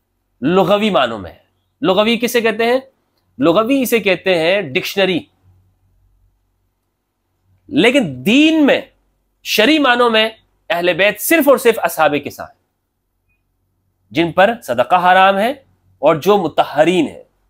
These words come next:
जो असहाबे मुतहरीन है, जिनसे रिज्स को अल्लाह ने दूर कर दिया है, जो अस्सकलैन है, जो असहाबे के साथ। ये फ़र्क थोड़ा समझ में आया या कन्फ्यूजन हो गई?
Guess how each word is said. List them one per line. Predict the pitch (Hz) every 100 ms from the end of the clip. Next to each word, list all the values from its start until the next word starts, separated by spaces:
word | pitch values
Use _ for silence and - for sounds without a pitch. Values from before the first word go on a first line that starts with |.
| _ _ _ _ _ _
जो | 131
असहाबे | 156 147 - 170 180 233
मुतहरीन | 165 147 151 151 175 214
है, | 165
जिनसे | 139 170 202 202 190 _
रिज्स | 131 220 202 -
को | 202
अल्लाह | 175 175
ने | 165
दूर | 139 160 170
कर | 127
दिया | 98 90 69
है, | - _ _ _ _ _ _ _
जो | -
अस्सकलैन | 165 - 170 165 170 151
है, | 131
जो |
असहाबे | 123 117 107 90
के | -
साथ। | - - _ _ _ _ _ _ _ -
ये |
फ़र्क | 147 196 196
थोड़ा | 196
समझ | 196 196
में | 196
आया | 202
या | 240
कन्फ्यूजन | 185 160 156 156
हो | 123
गई? | 98 87